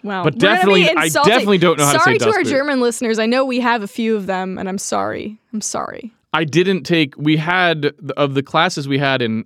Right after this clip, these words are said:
Speaker 2: high school, there was Spanish, Latin, German, and French.
Speaker 1: Mm-hmm.
Speaker 2: Those were the four that they offered,
Speaker 1: Mm-hmm.
Speaker 2: right?
Speaker 1: Yeah.
Speaker 2: Um, no Japanese.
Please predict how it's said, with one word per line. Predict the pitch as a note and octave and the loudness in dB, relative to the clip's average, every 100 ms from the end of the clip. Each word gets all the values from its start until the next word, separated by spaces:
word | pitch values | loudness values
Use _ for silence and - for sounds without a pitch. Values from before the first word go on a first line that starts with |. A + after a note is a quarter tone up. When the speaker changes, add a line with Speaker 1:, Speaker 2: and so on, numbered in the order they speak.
| - | -6
Speaker 2:
high | B2+ C3 | -4 -4
school, | - A2+ G2+ G2 F#2 _ _ _ _ _ | -4 -6 -4 -6 -12 _ _ _ _ _
there | B2+ C#3 | -2 0
was | C3+ B2 | 0 -2
Spanish, | - D#3 D3+ E3+ F3+ - - _ _ _ _ _ | -4 0 0 0 -2 -8 -16 _ _ _ _ _
Latin, | A#2+ C3+ D3 C#3 B2+ A#2+ A#2+ _ _ _ _ _ B2+ | -4 0 0 -2 -2 -4 -6 _ _ _ _ _ -8
German, | A2+ E3 E3+ B2 G#2 G2+ _ _ _ | -2 2 2 0 -4 -8 _ _ _
and | B2 A#2+ | -6 -4
French. | C3 A2 F2 - | -4 -6 -6 -6
Speaker 1:
Mm-hmm. | B3+ A#3 A#3+ A#3+ B3+ | -4 -2 -4 -6 -4
Speaker 2:
Those | C3 D3 D3 | 0 0 0
were | |
the | C3+ | -6
four | - C3+ B2 | -2 -2 0
that | A#2 A2+ | -4 -4
they | G#2+ | -4
offered, | G#2 A3 | -4 -4
Speaker 1:
Mm-hmm. | B3 A#3+ B3 C4 _ _ | -4 -4 -6 -10 _ _
Speaker 2:
right? | A2 A2 - _ _ - | -8 -6 -6 _ _ -12
Speaker 1:
Yeah. | F3+ - - _ - | -10 -10 -14 _ -4
Speaker 2:
Um, | B2 A#2 A2+ - _ _ _ - - | -2 -2 -4 -8 _ _ _ -20 -4
no | C3 E3 | 0 2
Japanese. | C#3 D3+ C3+ C#3 C3+ A2 A2+ - | 2 0 0 0 0 -2 -6 -14